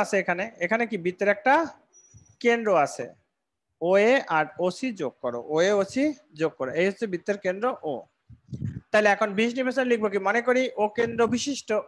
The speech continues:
এবিসিডি একটি চতুর্ভুজ। তাহলে দেখো বিশেষ নির্বাচন, বিশেষ নির্বাচন, বিশেষ নির্বাচনে লিখবা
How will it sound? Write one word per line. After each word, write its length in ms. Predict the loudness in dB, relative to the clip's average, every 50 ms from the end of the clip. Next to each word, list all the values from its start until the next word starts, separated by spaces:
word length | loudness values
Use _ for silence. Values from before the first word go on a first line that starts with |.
| 0 0 0
এবিসিডি 560 | 2 0 -2 -4 -4 -4 -4 -4 -2 0 0 0 0
একটি 180 | 0 -6 -10 -8 -6
চতুর্ভুজ। 500 | -8 -6 -4 -4 -4 -2 0 0 0 -2 -4 -12 -20 _ _ _ _ _ _ _ _ _ _ _ _
তাহলে 200 | 0 2 2 4 2 2
দেখো 200 | 0 0 0 -2 -2 -2 -4
বিশেষ 220 | -6 -6 -6 -8 -8 -6 -8
নির্বাচন, 420 | -8 -4 -4 -4 -4 -4 -4 -4 -4 -6 -8 -10 -14 _ _ _ _ _ _ _ _ _ _ _ _ _ _ _ _ _ _ _ _ _ _ _ _ _ _ _ _ _ _ _ _ _ _ _ _ _ _ _ _ _ _ _ _ _ _ _ _ _ _ _ _ _ _ _ _ _ _ _ _ _ _ _
বিশেষ 520 | -6 -6 -6 -6 -4 -2 -2 -2 -2 -2 -6 -12 -16 -18 -20 _ _ _ _ _ _ _ _ _ _ _ _ _ _ _ _ _ _ _ _
নির্বাচন, 720 | -12 -8 -6 -6 -6 -4 -4 -4 -4 -4 -4 -4 -4 -4 -6 -8 -12 -14 -16 _ _ _ _ _ _ _ _ _ _ _ _ _ _ _ _ _ _ _ _ _ _ _ _ _ _ _ _ _ _ _ _ _ _ _ _ _
বিশেষ 180 | -4 -4 -4 -4 -4 -2
নির্বাচনে 360 | -2 -2 -2 -2 -2 0 0 0
লিখবা 280 | -2 0 2 4 4